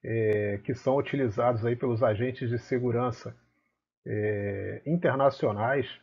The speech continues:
tá? E que aqui no Brasil realmente não é ensinado por nenhuma escola aí de formação de vigilante,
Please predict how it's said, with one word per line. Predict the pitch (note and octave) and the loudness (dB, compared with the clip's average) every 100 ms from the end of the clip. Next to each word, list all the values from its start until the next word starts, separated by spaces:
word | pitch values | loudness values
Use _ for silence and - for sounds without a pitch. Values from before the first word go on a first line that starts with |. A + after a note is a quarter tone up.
| _ - - _ | _ -20 -20 _
tá? | - A#2 A#2 - | -2 0 0 -2
E | B2 | -2
que | A#2 D3 | 0 2
aqui | B2+ D3 | 2 2
no | C#3 | 4
Brasil | C#3 A2+ B2 | 4 4 4
realmente | A#2+ D3 C3+ C#3+ B2+ | 0 0 -2 -2 -2
não | D#3+ F3 | 0 0
é | |
ensinado | D#3 - A#2 B2+ B2 | -2 -4 -2 0 -2
por | - B2+ | -4 -2
nenhuma | A#2+ D3+ E3 | -2 -2 -2
escola | - - A#2+ B2+ A2 | -2 0 2 4 2
aí | A#2+ | -2
de | |
formação | A2+ A#2+ A#2 G2 B2 | -2 0 0 -2 -2
de | A#2 | 0
vigilante, | A2+ A#2 A2 G#2+ C3+ | 0 0 0 0 -4